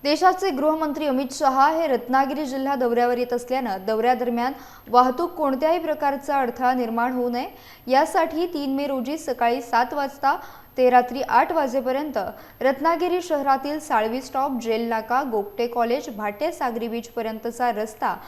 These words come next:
हा दोन्ही बाजूनं no parking zone म्हणून जाहीर होण्याबाबतची अधिसूचना अप्पर जिल्हा दंडाधिकारी चंद्रकांत सूर्यवंशी यांनी जारी केली आहे. शुक्रवार तीन मे रोजी केंद्रीय गृहमंत्री अमित शहांचा रत्नागिरी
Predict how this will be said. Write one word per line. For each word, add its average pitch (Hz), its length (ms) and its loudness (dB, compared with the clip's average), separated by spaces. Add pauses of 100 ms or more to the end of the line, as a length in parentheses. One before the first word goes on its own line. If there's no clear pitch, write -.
(240)
हा 294 60 2
दोन्ही 277 420 2
बाजूनं 269 580 0
no 311 300 0
parking 277 360 -4 (100)
zone 208 200 -4
म्हणून 254 360 -2
जाहीर 247 320 2
होण्याबाबतची 247 640 -4
अधिसूचना 233 640 -6 (340)
अप्पर 262 340 2
जिल्हा 302 320 -2
दंडाधिकारी 240 680 0
चंद्रकांत 226 580 -6
सूर्यवंशी 269 600 -6
यांनी 226 240 -4
जारी 208 260 -2
केली 185 240 -8
आहे. - 220 -16 (260)
शुक्रवार 254 520 2
तीन 254 260 -4
मे 247 120 -2
रोजी 240 300 -2
केंद्रीय 240 680 -2
गृहमंत्री 233 560 0
अमित 226 220 -2
शहांचा 226 540 -4 (380)
रत्नागिरी 302 560 2